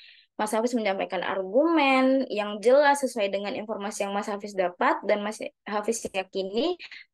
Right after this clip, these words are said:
berdebatlah di situ, itu sudah termasuk bagian dari public speaking. Karena mampu menyampaikan informasi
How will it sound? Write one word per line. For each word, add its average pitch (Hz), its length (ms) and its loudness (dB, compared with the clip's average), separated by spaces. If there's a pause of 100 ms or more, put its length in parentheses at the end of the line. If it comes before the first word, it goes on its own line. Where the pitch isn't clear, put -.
berdebatlah 240 640 2
di 226 80 0
situ, 226 240 0
itu - 240 -2
sudah 240 240 0
termasuk 220 400 -2
bagian 226 400 2
dari 220 160 -4
public 202 240 -6
speaking. - 480 -8
Karena 208 320 -4 (320)
mampu 214 400 0
menyampaikan 226 640 0
informasi 214 800 -4